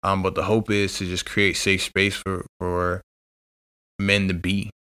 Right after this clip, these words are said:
you know what I mean? Not have to perform, not have to show up in any kind of way, not have to put on any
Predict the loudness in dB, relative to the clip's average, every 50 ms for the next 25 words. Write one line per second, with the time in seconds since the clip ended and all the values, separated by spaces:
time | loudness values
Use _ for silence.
0 | _ _ -4 0 0 0 0 0 0 0 0 0 0 0 2 4 4 4 2 0
1 | 0 -2 -6 -8 -10 -14 -8 -4 -2 -2 0 0 0 0 0 0 0 0 -2 -2
2 | -2 -4 -4 -2 0 2 2 0 0 0 -2 -2 0 -2 -2 0 0 0 0 0
3 | 0 0 0 2 0 0 -2 -2 -2 -4 -4 -6 -8 -8 -4 -2 -2 0 0 -2
4 | -4 -4 -4 -4 -2 -2 -2 -4